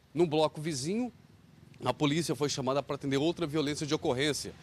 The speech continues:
aonde uma briga de casal acabou na delegacia após o homem agredir a mulher. Outras três ocorrências tivemos registro também na área norte de Três Lagoas, uma no Paranapungá, outra no Vila Nova e uma também no Jardim Alvorada.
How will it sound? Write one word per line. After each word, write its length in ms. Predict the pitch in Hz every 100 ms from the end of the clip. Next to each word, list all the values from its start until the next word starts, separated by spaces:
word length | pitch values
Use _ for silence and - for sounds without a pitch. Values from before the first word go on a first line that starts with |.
| - - -
aonde 380 | 107 123 147
uma 160 | 139 120
briga 260 | 104 135 139
de 80 | -
casal 340 | 123 104 135
acabou 480 | 127 - 123 110 143 - - -
na 220 | 131 160
delegacia 720 | 151 143 123 101 - 139 156 131 - -
após 480 | - 113 - 131 139
o 60 | 131
homem 180 | 139 143
agredir 320 | 131 120 139
a 40 |
mulher. 340 | 131 110 101 85 - - - - - -
Outras 360 | 175 190 165
três 240 | - 170 147
ocorrências 800 | 156 143 117 156 160 160 - -
tivemos 440 | - 127 135 147 120
registro 380 | 139 127 123
também 320 | 123 95 135 147 - - - - 110
na 160 | 127 139
área 340 | 127 139 151
norte 340 | 131 147 139 120
de 60 |
Três 200 | 139 135
Lagoas, 440 | 135 107 104 95 -
uma 160 | 151 143
no 80 |
Paranapungá, 760 | 127 139 127 117 - 104 123 147 - -
outra 260 | 135 151 131
no 80 |
Vila 220 | 107 120 98
Nova 400 | 117 139 139 123 - - -
e 160 | 151 139
uma 320 | 139 151 147 - - - - 147
também 340 | 107 87 127
no 160 | 127 135
Jardim 360 | 139 113 -
Alvorada. 600 | 131 120 131 107 92 82